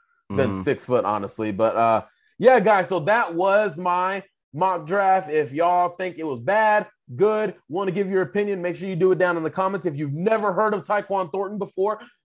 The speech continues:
Speaker 1: make sure you let us know in the comments. We're gonna move on to Destin here.
Speaker 2: <laughs>
Speaker 1: Uh, we already know who the number forty-two pick is gonna be, so let's move on to the third round pick, all right?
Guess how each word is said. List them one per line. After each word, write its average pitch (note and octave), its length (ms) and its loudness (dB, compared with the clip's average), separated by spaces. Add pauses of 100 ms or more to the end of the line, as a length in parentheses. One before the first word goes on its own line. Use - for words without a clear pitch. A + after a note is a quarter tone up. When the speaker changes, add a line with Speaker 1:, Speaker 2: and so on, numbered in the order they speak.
(160)
Speaker 1:
make E3+ 200 2
sure E3 120 -2
you G3 80 2
let F#3+ 160 4
us F3 80 0
know F#3 200 4
in F3 60 2
the D3+ 80 0
comments. F#3 420 2
We're F#3+ 120 4
gonna F#3+ 120 2
move F#3+ 180 -2
on F3+ 160 2
to D3+ 80 -8
Destin F#3 480 -2
here. G3 260 -4
Speaker 2:
<laughs> - 40 -4
Speaker 1:
Uh, D3+ 680 6
we E3+ 160 6
already G#3 360 6
know G3+ 200 2
who G#3 140 2
the G3 80 -4
number G3+ 220 -4
forty-two F#3+ 440 -4
pick G3 220 -4
is F3 100 -10
gonna F#3 200 -6
be, F#3+ 140 -4
so G#3 140 -8
let's A3 160 -2
move G3+ 180 -2
on F#3+ 160 0
to E3 120 -2
the B2+ 80 -8
third D3+ 240 -2
round A#2 280 -8
pick, A2+ 200 -10
all A#2 60 -2
right? C#3+ 200 2